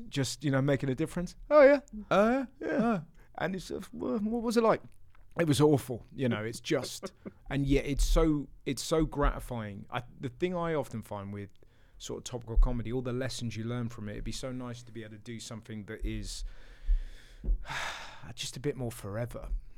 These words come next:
Speaker 1: you know? Like,
Speaker 2: Yeah.
Speaker 1: th-, th-, that just stands up a bit.
Speaker 2: I don't think anything does anymore.
Speaker 1: Yeah.
Speaker 2: I understand that a topical show is, like,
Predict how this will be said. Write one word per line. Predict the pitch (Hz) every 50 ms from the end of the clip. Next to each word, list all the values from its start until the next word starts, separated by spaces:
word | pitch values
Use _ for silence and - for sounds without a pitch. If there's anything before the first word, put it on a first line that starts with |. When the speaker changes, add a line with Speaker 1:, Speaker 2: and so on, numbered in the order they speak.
| - - -
Speaker 1:
you | 120 113 104
know? | 110 120 139 151 123 - - -
Like, | 127 117 120 113 113
Speaker 2:
Yeah. | 117 117 107 101 101 - 135 123
Speaker 1:
th-, | 123 139 139 120 120
th-, | 131 123 120 -
that | 135 131 -
just | - 127 117 -
stands | - - - 127 117 117 113 113 113 110
up | 120 113 - -
a | 107
bit. | - - 101 - - - - - - - - - - - - - - -
Speaker 2:
I | - 120
don't | 120 120 117 107
think | 120 113 101
anything | 101 101 98 95 95 98 87 80 -
does | - 92 98 104
anymore. | 104 71 65 57 53 - - - - _ _ _ _ -
Speaker 1:
Yeah. | 135 135 135 131 123 - - - - - - -
Speaker 2:
I | 147 175
understand | 202 196 170 - - 156 143 139 131
that | 120 113 120 - - _ - - - -
a | 117 117
topical | - - 139 127 117 117 107 - 90
show | 87 - 107 98 90 85
is, | 85 - -
like, | 69 65 62 - - -